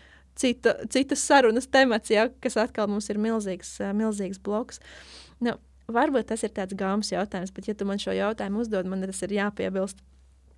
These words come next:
Es esmu diezgan, ā, um, kā lai to pasaka,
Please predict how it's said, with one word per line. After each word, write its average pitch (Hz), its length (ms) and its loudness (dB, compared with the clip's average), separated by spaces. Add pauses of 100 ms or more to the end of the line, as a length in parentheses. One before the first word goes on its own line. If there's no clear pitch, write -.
(520)
Es 226 120 -6
esmu 262 300 0
diezgan, 226 640 -4
ā, 202 420 -2 (400)
um, 220 300 -4 (920)
kā 226 200 -10
lai 208 120 -6
to 190 160 -10
pasaka, 233 600 -8